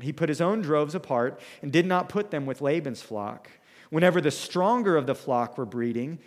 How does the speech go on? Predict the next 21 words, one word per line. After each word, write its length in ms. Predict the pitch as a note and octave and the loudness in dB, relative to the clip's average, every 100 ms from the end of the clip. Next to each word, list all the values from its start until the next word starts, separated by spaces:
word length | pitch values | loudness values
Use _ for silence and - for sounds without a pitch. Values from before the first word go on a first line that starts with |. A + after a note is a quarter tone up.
| - - - | -20 -20 -6
Jacob 440 | C3+ E3+ E3+ D3 | 2 2 4 0
would 120 | D3 | 0
lay 360 | C3+ C#3 C3 C3+ | 2 4 6 4
the 80 | B2+ | 0
sticks 480 | - - C3+ - C#3 | -6 -2 -2 -2 -6
in 80 | |
the 80 | C3+ | -6
troughs 720 | - F#3+ E3 G2+ - - - | -6 -2 0 -2 -6 -12 -12
before 420 | - B2 - D3 C#3 | -12 -12 -4 -2 0
the 140 | C3+ | 0
eyes 260 | B2 A#2+ B2 | 0 -2 -4
of 80 | |
the 60 | A#2+ | -10
flock, 500 | - E3+ C#3 G#2+ - | -4 2 2 0 -6
that 140 | C3 | -10
they 160 | - B2+ | -6 -4
might 360 | B2 A#2 - A#2+ | -2 -4 -6 -6
breed 300 | E3 E3 A#2 | -2 0 -2
among 240 | A2 A2 | -6 -8
the 80 | A2 | -10
sticks. 600 | - C#3 G2+ - - | -6 -4 -6 -10 -14